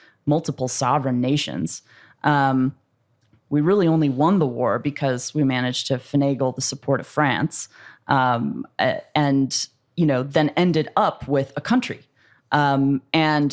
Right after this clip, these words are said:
the, the consensus at the time was, "We need a king, um, or we need someone who's going to basically function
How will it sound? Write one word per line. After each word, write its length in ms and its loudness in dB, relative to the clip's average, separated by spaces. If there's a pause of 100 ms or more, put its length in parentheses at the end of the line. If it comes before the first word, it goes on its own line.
(100)
the, 460 2
the 120 0
consensus 720 -2
at 120 -6
the 60 -16
time 380 -2
was, 500 0
"We 100 2
need 160 2
a 40 -2
king, 400 -2 (360)
um, 600 0
or 140 0
we 120 0
need 200 0
someone 400 0
who's 220 -2
going 260 0
to 80 -6
basically 400 -4
function 640 -2